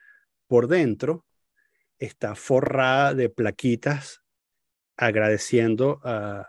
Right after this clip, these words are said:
a la Virgen, ¿no? Los milagros. Pero es, o sea, es sobrecogedor porque tú estás entrando en un edificio gigante y todas las paredes están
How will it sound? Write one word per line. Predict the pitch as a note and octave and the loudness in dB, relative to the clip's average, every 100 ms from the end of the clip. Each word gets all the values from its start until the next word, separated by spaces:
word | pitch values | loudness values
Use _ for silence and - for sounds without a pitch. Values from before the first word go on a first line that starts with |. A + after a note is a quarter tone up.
| - | -12
a | G#2 | -4
la | G#2+ | 2
Virgen, | C#3+ A#2 F#2 | 2 2 -2
¿no? | G#2 B2+ | -4 -2
Los | G#2 - | -2 0
milagros. | A2+ C3 F#2+ E2+ - _ - - - - | 0 2 0 -6 -16 _ -20 -20 -8 2
Pero | B2+ | 6
es, | C3 C3+ - | 6 4 -2
o | |
sea, | D#3+ C#3+ | 0 0
es | A#2+ | 0
sobrecogedor | - D#3 F3 C#3 - B2 A#2+ A#2+ | 4 6 4 2 2 6 6 4
porque | D#3+ D3 | 0 -4
tú | C#3+ | -6
estás | - | -4
entrando | C3+ D3+ D3+ D#3+ | -2 0 0 0
en | |
un | C#3+ B2 | 0 0
edificio | C3+ A#2 D3 | -2 -6 -10
gigante | - C3+ A#2+ D#3+ A2+ G2+ D#3+ - _ _ _ _ _ _ _ - - | -10 -6 2 4 4 0 -4 -8 _ _ _ _ _ _ _ -20 -4
y | B2 | -2
todas | - B2 | 4 4
las | D3 | 4
paredes | C#3+ B2 B2+ | 4 4 4
están | C#3+ - B2 C#3 | 2 2 2 2